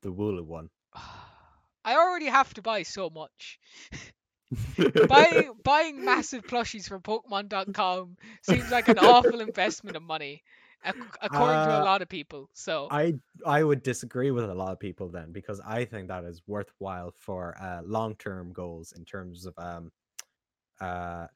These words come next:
Speaker 1: you know, for your mental health
Speaker 2: For,
Speaker 1: purposes,
Speaker 2: for,
Speaker 1: you know? <laughs>
Speaker 2: yeah, like, happiness.
Speaker 1: Happiness, exactly. You gotta keep those happy juices going.
Speaker 2: Exactly. Uh, uh, the only thing, like, I have seen recently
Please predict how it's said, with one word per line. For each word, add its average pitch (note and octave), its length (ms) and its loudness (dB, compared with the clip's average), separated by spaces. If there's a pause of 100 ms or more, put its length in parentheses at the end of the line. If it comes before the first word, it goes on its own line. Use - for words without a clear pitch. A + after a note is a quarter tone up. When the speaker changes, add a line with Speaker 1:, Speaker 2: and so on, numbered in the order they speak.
(1300)
Speaker 1:
you C3 180 -2
know, G2 460 -6
for C#3 120 -2
your D3 120 0
mental F3+ 300 -4
health F#3 240 -6
Speaker 2:
For, - 0 -
Speaker 1:
purposes, - 420 -8
Speaker 2:
for, - 60 -18
Speaker 1:
you A3 80 -10
know? A2 180 -6 (200)
<laughs> - 140 -4
Speaker 2:
yeah, F3+ 440 -4
like, F3+ 240 -8 (460)
happiness. E3 680 -2 (580)
Speaker 1:
Happiness, E3+ 540 0
exactly. C3 360 -4
You C#3 80 -2
gotta F3+ 160 0
keep - 180 -6
those D3 140 -4
happy B2+ 220 -4
juices F#2+ 340 -12
going. F2 220 -12 (240)
Speaker 2:
Exactly. D#3+ 680 -10
Uh, G3+ 40 -12 (160)
uh, G3+ 140 -4 (100)
the A3 80 -4
only A3 220 -2
thing, A3 180 -6
like, F3 300 -8 (220)
I F#3 80 -4
have F#3 280 -4
seen F#3+ 220 -12
recently F3 600 -14